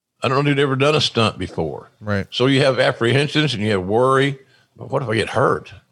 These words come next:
Speaker 1: So, uh, I, I, uh, I can understand his apprehensions,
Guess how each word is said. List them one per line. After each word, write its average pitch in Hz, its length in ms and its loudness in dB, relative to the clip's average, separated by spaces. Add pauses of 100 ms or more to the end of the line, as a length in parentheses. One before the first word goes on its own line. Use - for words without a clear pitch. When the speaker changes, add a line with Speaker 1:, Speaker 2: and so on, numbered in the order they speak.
(960)
Speaker 1:
So, 104 340 2
uh, 90 400 2 (1080)
I, 123 220 0
I, 123 300 2
uh, 95 320 2 (460)
I 123 80 0
can 131 120 -6
understand 131 380 0
his 92 100 -2
apprehensions, 87 720 -4